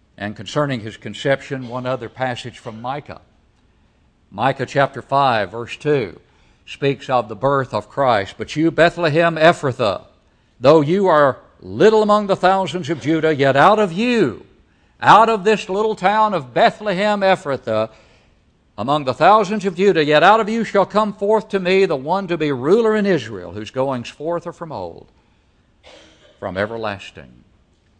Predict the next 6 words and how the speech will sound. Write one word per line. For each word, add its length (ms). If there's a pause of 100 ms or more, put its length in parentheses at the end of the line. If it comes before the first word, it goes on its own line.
(1000)
Before 460
he 180
became 760 (140)
flesh, 720 (1700)
he 160
existed 600